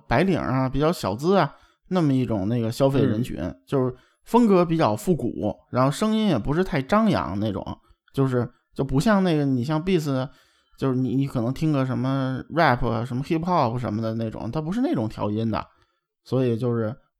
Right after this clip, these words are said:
Speaker 1: 对，对象不一样，嗯，
Speaker 2: 嗯。
Speaker 1: 就是这么个一个牌子，也是个美国牌子。
Speaker 2: 对，主要是当时我第一眼没认出来，还是因为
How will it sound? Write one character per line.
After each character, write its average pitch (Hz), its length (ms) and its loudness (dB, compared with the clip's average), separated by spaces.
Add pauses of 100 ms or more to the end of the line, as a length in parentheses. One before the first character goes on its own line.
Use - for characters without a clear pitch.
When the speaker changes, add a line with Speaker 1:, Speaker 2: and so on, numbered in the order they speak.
(100)
Speaker 1:
对， 208 160 4
对 214 200 0
象 202 300 2
不 95 140 -4
一 87 100 -2
样， - 240 -4 (400)
嗯， 113 320 -6
Speaker 2:
嗯。 - 60 -12
Speaker 1:
就 131 120 -2
是 131 120 -4
这 101 140 -4
么 127 120 0
个 113 60 -2
一 107 60 0
个 107 80 0
牌 - 300 -6
子， 104 220 -6
也 90 140 -6
是 156 100 0
个 185 60 2
美 127 160 0
国 120 140 0
牌 - 160 -6 (100)
子。 143 140 -6 (580)
Speaker 2:
对， 101 160 -14
主 110 160 -8
要 120 160 0
是 - 80 -14
当 160 160 2
时 180 220 -2
我 80 200 -6 (360)
第 160 140 2
一 - 20 2
眼 104 180 4
没 101 60 -6
认 127 180 0
出 135 160 -6
来， 110 160 0
还 113 180 -6
是 131 140 -6
因 120 80 -4
为 117 220 -2